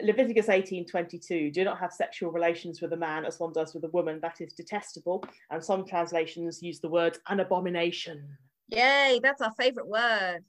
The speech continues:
Speaker 1: It is. We should get badges. And Leviticus twenty, verse thirteen, "If a man has sexual relations with a man as one does with a woman, both of them have done what is detestable." That's the abomination word again. "They are to be put to death.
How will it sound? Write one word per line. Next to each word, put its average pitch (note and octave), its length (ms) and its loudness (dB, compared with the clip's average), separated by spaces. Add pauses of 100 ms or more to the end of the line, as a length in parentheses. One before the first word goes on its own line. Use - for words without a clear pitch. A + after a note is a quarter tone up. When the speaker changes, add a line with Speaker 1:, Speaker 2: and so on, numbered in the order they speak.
(240)
Speaker 1:
It F3 100 0
is. E3+ 380 2
We E3+ 80 -6
should F#3 140 -6
get - 160 -2
badges. D#3 680 -2 (540)
And G3 240 4
Leviticus A#3 460 4
twenty, G#3 360 2
verse F3 260 2
thirteen, F#3+ 560 0
"If - 140 -6
a F#3 60 -4
man F#3 260 0
has F3+ 220 -8
sexual - 340 -6
relations D#3+ 480 -2
with D#3+ 100 -2
a D#3+ 40 -6
man D#3 260 -4
as D3 160 -8
one D#3+ 140 -4
does D3+ 200 -2
with D#3 100 -10
a D#3+ 40 -2
woman, D#3+ 240 -2
both F#3 300 0
of D3 100 -16
them D3+ 140 -6
have D#3 160 -12
done D3 160 -2
what D3 160 -8
is D3 100 -10
detestable." C#3+ 720 -12 (240)
That's - 200 -8
the D#3 100 -4
abomination D3 580 -6
word C#3 220 -6
again. C#3 280 -10 (440)
"They F3 120 4
are E3+ 220 6
to - 120 -16
be D#3 80 -4
put - 260 0
to F#3+ 80 -12
death. E3 260 4